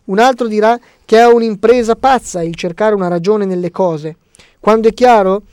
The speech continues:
che sono governate da una cieca fatalità. E anche questa, volendogli pur dare un nome,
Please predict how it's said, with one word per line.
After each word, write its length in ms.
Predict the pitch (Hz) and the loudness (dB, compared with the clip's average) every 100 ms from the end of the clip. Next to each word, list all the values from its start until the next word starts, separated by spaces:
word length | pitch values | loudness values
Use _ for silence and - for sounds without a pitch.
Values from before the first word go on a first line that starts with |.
| _ | _
che 120 | - | -8
sono 200 | 190 233 220 | -4 -2 0
governate 720 | 208 208 214 240 262 226 208 _ _ - | 0 0 -2 -6 -2 -2 -2 _ _ -8
da 140 | 190 | -2
una 260 | 208 202 196 | 0 -2 -6
cieca 520 | - 233 262 226 196 | -4 -4 -2 -2 -4
fatalità. 640 | - 190 190 196 220 170 - _ _ _ _ _ _ _ | -6 -8 -8 -6 -6 -8 -10 _ _ _ _ _ _ _
E 80 | 208 | -2
anche 280 | 233 233 233 | 0 -2 0
questa, 480 | 240 202 - 185 185 | 2 2 -2 -10 -4
volendogli 600 | 175 208 226 208 190 175 | 0 2 2 0 -2 -4
pur 180 | 185 | -10
dare 340 | 175 196 208 185 | -4 -2 -2 -2
un 140 | 180 | -4
nome, 340 | 180 170 160 | -6 -8 -10